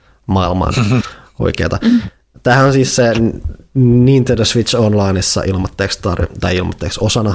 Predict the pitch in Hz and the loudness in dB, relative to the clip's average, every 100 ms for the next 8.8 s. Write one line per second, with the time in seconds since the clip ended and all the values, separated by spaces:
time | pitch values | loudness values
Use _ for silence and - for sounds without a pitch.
0 | - - 95 92 - 98 92 90 85 87 | -4 -6 -4 -2 -2 -2 0 0 -2 -4
1 | - 90 - 101 92 90 92 - - 110 | -4 -4 -2 0 0 -2 -4 -6 -4 -4
2 | 107 98 92 - - - _ - 90 95 | -4 -4 -4 -6 -16 -20 _ -2 0 0
3 | 85 - 92 90 90 92 90 90 - 92 | -2 -2 -2 -2 -2 -2 -4 -2 -2 0
4 | 87 92 92 - 95 - 90 - 95 92 | 0 0 -2 -4 -6 -4 -4 -4 -2 -2
5 | 90 92 92 - 95 131 131 _ _ _ | -2 -2 -2 -2 -2 -2 -4 _ _ _
6 | _ _ _ _ _ - - - - - | _ _ _ _ _ -20 -20 -20 -20 -20
7 | - _ 110 101 110 120 117 120 - 123 | -20 _ -2 0 2 0 0 0 -2 -2
8 | 117 113 117 107 110 98 - 101 | -2 0 -2 -2 -2 -2 -4 -4